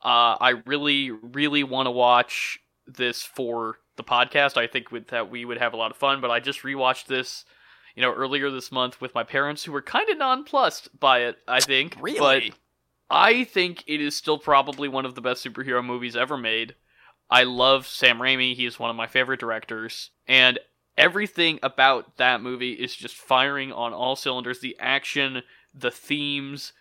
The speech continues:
Speaker 1: the character work. It is insane. Like, the formal choices are so bizarre,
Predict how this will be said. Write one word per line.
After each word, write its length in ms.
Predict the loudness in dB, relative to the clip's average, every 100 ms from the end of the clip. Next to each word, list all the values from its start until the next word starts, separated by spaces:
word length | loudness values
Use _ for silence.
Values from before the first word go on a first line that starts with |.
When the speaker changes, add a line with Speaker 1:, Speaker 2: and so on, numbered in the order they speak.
| -14
Speaker 1:
the 80 | -12
character 640 | -8 2 4 4 0 -4
work. 500 | -2 0 0 -2 -8 _ _ _ _ 0
It 100 | 2
is 200 | 2 -2
insane. 920 | -8 -8 -8 -6 2 2 2 -2 -4
Like, 460 | 0 0 -2 _ _ _ _ _ _ -16
the 600 | -6 -4 -4 -6 -6 -8 _ _ _
formal 540 | -18 -6 -2 -2 -2 -6
choices 760 | -4 -4 -2 -6 -6 -8 -10 _ -6
are 120 | -4
so 360 | -2 0 0 0
bizarre, 720 | -2 0 2 2 2 0